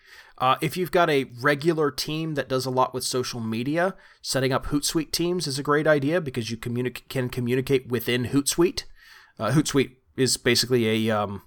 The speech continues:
a service that lets you manage multiple social media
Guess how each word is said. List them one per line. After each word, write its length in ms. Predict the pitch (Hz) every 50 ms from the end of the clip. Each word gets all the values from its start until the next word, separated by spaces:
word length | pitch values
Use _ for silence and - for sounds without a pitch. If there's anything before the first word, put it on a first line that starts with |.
| - - - - -
a 80 | - 143
service 480 | 139 - - - 262 254 208 214 202 -
that 220 | - 156 - -
lets 260 | 147 156 151 - - -
you 320 | 156 147 139 139 131 -
manage 540 | - 127 135 143 151 151 143 139 131 127 -
multiple 1040 | 123 127 131 131 139 143 147 143 - 156 131 139 143 139 131 127 127 123 120 - - _ _
social 460 | - - - - 147 135 - - 127
media 800 | 127 120 117 117 120 117 117 117 117 117 113 110 110 110 104 101